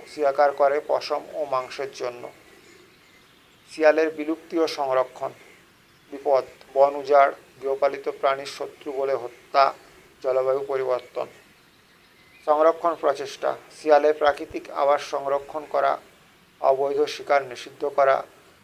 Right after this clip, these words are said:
শহর ও গ্রামের লোকেদের মধ্যে সচেতনতা বৃদ্ধি করা। উপসংহার, শিয়াল প্রকৃতির এক বিস্ময়কর সৃষ্টি, যারা কৌশলী, বুদ্ধিমান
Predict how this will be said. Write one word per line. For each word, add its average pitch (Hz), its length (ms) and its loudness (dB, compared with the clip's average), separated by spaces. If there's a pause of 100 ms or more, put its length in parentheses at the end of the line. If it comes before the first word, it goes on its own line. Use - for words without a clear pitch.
(120)
শহর 165 300 2
ও 160 240 -2
গ্রামের 139 420 0
লোকেদের 135 440 -4
মধ্যে 135 300 -8
সচেতনতা 135 540 -4
বৃদ্ধি - 380 -12
করা। - 240 -6 (1200)
উপসংহার, 151 580 -2 (800)
শিয়াল 156 240 6
প্রকৃতির 156 560 -8
এক 139 240 -4
বিস্ময়কর 147 560 -2
সৃষ্টি, 135 560 -12 (640)
যারা 143 220 4
কৌশলী, 147 600 -2 (260)
বুদ্ধিমান 139 560 -6